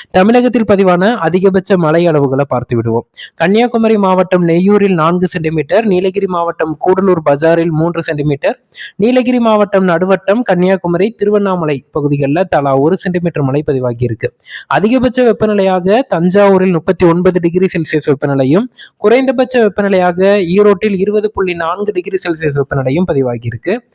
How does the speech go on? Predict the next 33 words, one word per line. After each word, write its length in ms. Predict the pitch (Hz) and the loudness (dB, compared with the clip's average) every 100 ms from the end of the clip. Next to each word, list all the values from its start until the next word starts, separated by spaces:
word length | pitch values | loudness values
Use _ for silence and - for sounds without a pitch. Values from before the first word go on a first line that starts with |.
| - - - | -20 -20 -4
வானிலை 400 | 165 208 262 254 | 2 4 4 4
அமைப்பை 420 | 196 240 269 277 | 4 2 2 0
பொறுத்த 280 | - 196 185 | 2 0 0
வரைக்கும் 520 | 165 151 143 180 233 233 | -2 -2 0 0 0 0
காற்றழுத்த 500 | 180 214 226 226 220 | 0 0 -2 -2 -2
தாழ்வு 320 | 202 175 180 180 | 0 0 0 0
பகுதி 400 | 170 156 170 226 | -2 0 0 0
வடக்கு 400 | 170 156 190 214 | 0 -2 -2 -4
சத்தீஸ்கர் 500 | 202 180 190 - 170 | -4 -4 -4 -4 -4
பகுதியில் 420 | 160 151 147 139 | -2 -2 0 0
இருந்து 380 | 139 135 135 131 _ _ - - | 0 -2 -2 -4 _ _ -20 -6
கிழக்கு 360 | 214 226 233 | -2 -2 -2
மத்திய 340 | 233 208 208 196 | -2 0 0 0
பிரதேசம் 500 | 190 180 180 208 247 | 0 0 0 0 0
மற்றும் 280 | 226 185 | 0 -2
அதனை 240 | 185 170 170 | 0 0 0
ஒட்டிய 500 | 165 160 185 190 180 _ | -2 -2 -2 -2 -4 _
சத்தீஸ்கர் 520 | - 156 170 170 175 | -6 -2 -2 0 -2
பகுதிகளில் 760 | 156 147 143 143 131 143 202 262 - | 0 0 0 -2 0 2 2 0 -2
காணப்பட்டு 380 | 160 151 147 131 | 0 0 -2 -2
வருகிறது. 480 | 123 120 127 120 127 _ - - | -2 -2 -4 -4 -6 _ -18 -4
இந்த 160 | 175 | -2
தாழ்வு 400 | 185 202 220 247 | 2 4 4 2
பகுதி 420 | 254 226 214 226 269 | 0 0 0 0 2
அடுத்த 640 | 180 202 214 240 202 139 | 2 2 2 4 4 2
ஒரு 440 | 170 180 175 170 147 | 0 2 2 2 0
இருபத்தி 340 | 190 196 196 | 0 -2 0
நான்கு 280 | 185 175 160 | -2 0 -2
மணி 140 | 165 | -2
நேரத்தில் 400 | 160 160 151 214 | 0 -2 -2 -4
காற்று 420 | 233 180 196 208 | -2 0 0 0
சுழற்சியாக 680 | 214 185 185 - 175 160 202 | -2 0 0 0 -2 0 0
வலுவிழக்கக்கூடும். 840 | 170 143 147 139 127 120 127 147 254 | 0 0 0 -2 -4 -6 -4 -2 -4